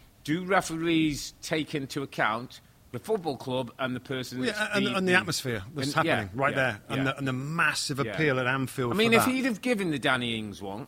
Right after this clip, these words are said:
Speaker 1: I don't think, I wouldn't be complaining about it.
Speaker 2: It would have got
Speaker 1: And
Speaker 2: turned over,
Speaker 1: it
Speaker 2: yeah.
Speaker 1: wouldn't
Speaker 2: It's
Speaker 1: have
Speaker 2: not
Speaker 1: got
Speaker 2: clear and
Speaker 1: turned
Speaker 2: obvious
Speaker 1: over.
Speaker 2: error.
Speaker 1: So it was down to the referee
Speaker 2: Right.
Speaker 1: now. Is he, was he influenced by the time, the goal, the situation? If it was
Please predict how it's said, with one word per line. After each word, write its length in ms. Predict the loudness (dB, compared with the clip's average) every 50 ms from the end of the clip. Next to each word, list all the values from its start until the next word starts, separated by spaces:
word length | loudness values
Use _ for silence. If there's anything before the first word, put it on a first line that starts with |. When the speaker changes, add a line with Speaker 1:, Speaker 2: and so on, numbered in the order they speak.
| -10 0
Speaker 1:
I 160 | 2 2 4
don't 180 | 4 2 0 0
think, 140 | -2 -4 2 2
I 100 | 2 2
wouldn't 200 | 4 2 0 0
be 80 | 0
complaining 520 | 0 0 -2 0 0 0 0 0 -2 -2 -2
about 280 | -4 -4 -4 -4 -4
it. 120 | -4 -2 2
Speaker 2:
It 60 | 4
would 120 | 6 6 8
have 60 | 6
got 80 | 6
Speaker 1:
And 80 | 6 6
Speaker 2:
turned 180 | 4 4 6 6
over, 180 | 4 4 2 2
Speaker 1:
it 40 |
Speaker 2:
yeah. 60 | 2 2
Speaker 1:
wouldn't 180 | 2 2 2
Speaker 2:
It's 60 | 4 4
Speaker 1:
have 40 | 2
Speaker 2:
not 0 |
Speaker 1:
got 60 | 4
Speaker 2:
clear 100 | 4 4 6
and 60 | 6
Speaker 1:
turned 80 | 6 4
Speaker 2:
obvious 120 | 4 2 2
Speaker 1:
over. 120 | 2 0 -2
Speaker 2:
error. 80 | -4 -8 -14 -20 -6
Speaker 1:
So 100 | -4 -4
it 60 | -2 -2
was 140 | -4 -8
down 320 | 2 4 6 6 6 4 -2
to 80 | -4
the 120 | -4 -2 2
referee 440 | 2 2 2 2 -2 -4 -2 2 2
Speaker 2:
Right. 120 | 2 2
Speaker 1:
now. 220 | 2 0 -2 -2
Is 140 | -2 -4 -2
he, 160 | -2 -4 -4
was 220 | -4 -4 -2 -2 0
he 120 | 0 0
influenced 520 | 0 -2 -2 -4 -4 -4 -4 -4 -8 -6 -2
by 500 | 2 6 6 8 6 6 4 2 -2 -6 -10 -20 _ _
the 80 | -14 -14
time, 720 | -8 -2 -2 0 0 0 0 0 0 0 -2 -2 -4 -6 -8
the 60 | -14 -8
goal, 480 | -2 0 2 2 4 4 2 0 0
the 140 | -2 -6 -10
situation? 840 | -10 -10 -12 -10 -8 -6 -2 -2 0 0 -2 -2 -2 -4 -4 -4 -4 -8 -14 -20 -10
If 140 | -8 -4 -4
it 100 | -4 -4
was 540 | -2 -2 -2 -2 -4 -6 -8 -8 -10 -12